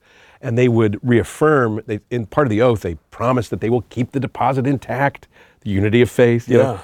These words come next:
Speaker 1: unity of sacraments, unity of hierarchical governance. They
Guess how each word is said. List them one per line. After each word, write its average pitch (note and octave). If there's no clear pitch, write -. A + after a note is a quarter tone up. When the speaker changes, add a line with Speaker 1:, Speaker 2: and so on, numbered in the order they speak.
Speaker 1:
unity G#2+
of A2
sacraments, A2
unity G2+
of F#2
hierarchical G2+
governance. G#2+
They A#2